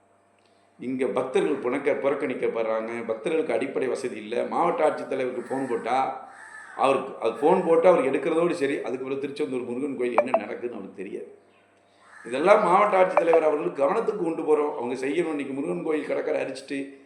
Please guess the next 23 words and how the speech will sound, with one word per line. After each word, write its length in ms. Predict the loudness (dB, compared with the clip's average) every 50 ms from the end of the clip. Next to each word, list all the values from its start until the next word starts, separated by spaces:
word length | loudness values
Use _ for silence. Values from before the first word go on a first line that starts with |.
| _ _ _ -20 -14 -4
நானும் 340 | 0 2 2 2 2 0
நாலு 360 | 2 4 6 6 6 6 6 4
மாசம் 360 | 4 2 4 2 2 4 6
போராடினேன், 500 | 6 6 6 6 4 2 0 -4 -6 -8 -10 -16 -18 -12 -6
வீடியோ 300 | -4 -2 2 4 4 4
எடுத்து 360 | 4 4 0 -2 -2 -4 -4
குறைகளை 380 | 0 2 2 2 4 2 0
சொன்னேன். 380 | 0 0 -2 -2 -4 -6 -8 -10 -14 -20 -20 -20 _ _ _ -2
ஒரு 380 | 4 8 8 8 8 8 8
அமைப்பு, 400 | 6 6 6 2 0 -2 -4 -8 -10 -6
ஒரு 140 | -4 -4 -2 -2 0
பாரதிய 460 | 4 6 8 8 8 8 6 6 2
ஜனதா 200 | 2 2 2 2
கட்சியே 540 | 2 0 0 0 -2 0 2 2 2 0 -2
ஏன் 260 | -4 -4 -2 -2 -2 -4
கூட 180 | -2 -2 -2
கேட்காத 480 | 0 0 0 0 2 2 2 2 2 2
பாஜக 600 | -2 -2 -2 -2 0 0 0 0 0 0 0 -2
மாவட்ட 320 | 0 0 -2 0 -2 -2
தலைவர், 280 | -4 -4 -4 -4 -6 -6
தூத்துக்குடி 380 | -8 -10 -8 -6 -6 -8 -6
தெற்கு 260 | -6 -8 -8 -8 -8 -10
மாவட்டத்துல 420 | -10 -10 -10 -12 -14 -16 -16 -18